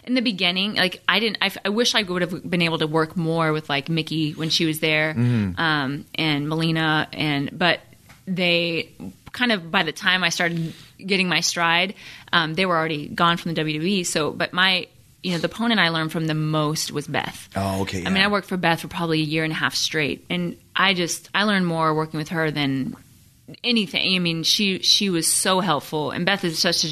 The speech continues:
Speaker 1: just a giving, you know what I mean? Just a, a
Speaker 2: Yeah.
Speaker 1: giving worker, and she just believes in, in what she's doing. She really wants to create something magical and something great. And my best moments were with, were with
Speaker 2: Mm.
Speaker 1: Beth. You know, I remember at Madison Square Garden,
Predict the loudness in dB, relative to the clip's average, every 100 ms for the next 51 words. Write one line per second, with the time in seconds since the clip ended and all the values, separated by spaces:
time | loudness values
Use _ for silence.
0 | -2 -2 0 -2 2 0 2 0 0 -2
1 | -4 -18 -16 -18 -20 -8 0 2 2 0
2 | 0 0 -2 -2 0 2 2 2 0 0
3 | -2 -6 -10 -20 -20 -10 -4 0 2 0
4 | 0 -2 -2 0 2 2 2 -2 0 0
5 | 0 0 0 2 2 2 0 2 2 2
6 | 2 -2 0 2 0 0 -4 -2 0 2
7 | 2 0 -4 -4 -2 -4 -4 -2 -2 -2
8 | -4 -2 0 2 0 0 0 0 0 -2
9 | -4 -6 -6 -6 -4 -2 2 2 0 -2
10 | 0 0 2 0 0 -2 -2 0 0 0
11 | -2 -4 -2 0 0 0 -2 -4